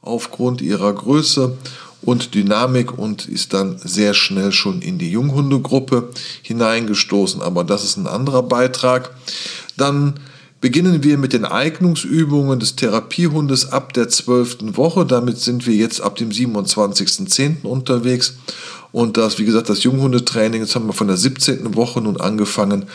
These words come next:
also ab dem ersten ersten war es ursprünglich geplant. Jetzt sind wir aber schon mittendrin im Junghundetraining.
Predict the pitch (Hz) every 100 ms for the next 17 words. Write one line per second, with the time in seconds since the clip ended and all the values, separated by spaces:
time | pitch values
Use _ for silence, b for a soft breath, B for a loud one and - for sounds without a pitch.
0 | B B - 87 98 - - 98 - _
1 | _ 87 90 90 - - 82 80 - -
2 | - - 90 90 - - - 90 85 76
3 | - 113 113 - 101 90 85 - - -
4 | - 101 117 127 - B B B B B
5 | - 98 - - - 69 - - - 87
6 | 87 - - - - 113 101 90 92 95
7 | - 110 110 101 - - - 80 80 -
8 | - - 85 117 123 - - -